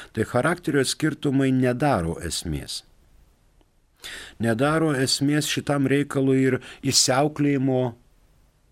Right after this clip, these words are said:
lygis. Pavyzdžiui, pajacas Snieguolę myli. Snieguolė iš aukštuomenės, iš labai aukštos,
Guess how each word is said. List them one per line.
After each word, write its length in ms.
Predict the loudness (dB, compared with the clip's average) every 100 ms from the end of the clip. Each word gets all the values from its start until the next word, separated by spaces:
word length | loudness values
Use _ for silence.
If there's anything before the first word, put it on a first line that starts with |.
| _ 2
lygis. 640 | 4 4 0 -8 -8 -10 _ _ _ _ _ _ _ _ _ _ _ _ _ _ 0
Pavyzdžiui, 400 | 2 2 0 0
pajacas 800 | 2 4 2 2 -2 0 0 -2 -6 -4
Snieguolę 1000 | 0 4 4 4 4 4 2 0 -4 -8 -4
myli. 580 | 2 4 4 0 -4 -12 -18 _ -20 -20 -8
Snieguolė 640 | 0 2 2 2 2 2 0 -2
iš 80 | -2 -2
aukštuomenės, 880 | -2 0 0 2 2 2 2 0 -2
iš 140 | -4 -4
labai 220 | 0 0 0
aukštos, 560 | -2 -4 -4 -4 -4